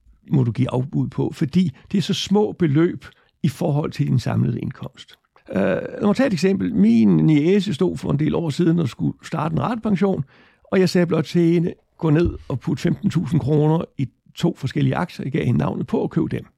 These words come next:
Og så sagde banken, "Jamen, det er jo et jammerligt råd, du har fået, fordi du har ikke nok risikospredning, fordi et selskab kan gå fallit." Og det er også fuldstændig rigtigt. Hvis det ene selskab gik fallit,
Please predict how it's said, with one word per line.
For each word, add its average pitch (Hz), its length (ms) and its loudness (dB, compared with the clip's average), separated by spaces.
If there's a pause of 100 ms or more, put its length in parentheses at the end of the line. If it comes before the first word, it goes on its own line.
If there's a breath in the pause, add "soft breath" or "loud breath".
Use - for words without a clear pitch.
(300 soft breath)
Og 175 100 0
så 170 100 2
sagde 165 160 2
banken, 175 440 -6
"Jamen, 131 100 0
det 143 60 2
er - 20 4
jo 147 80 2
et 127 180 -2
jammerligt 170 460 0
råd, 185 280 0
du 185 100 -4
har 175 80 0
fået, 175 420 2
fordi 170 420 -2 (280 soft breath)
du 165 80 -2
har 160 60 2
ikke 180 140 -4
nok 147 300 -4
risikospredning, 127 800 -2 (200 soft breath)
fordi 151 240 -2
et 143 60 -2
selskab 151 420 -2
kan 143 160 -2
gå 135 160 -2
fallit." - 500 -8 (140)
Og 170 100 -4
det 240 60 4
er - 20 2
også 214 120 0
fuldstændig 214 300 2
rigtigt. 208 300 0 (240 soft breath)
Hvis 156 120 0
det 196 100 2
ene 190 100 6
selskab - 440 0
gik 147 140 -2
fallit, - 420 -2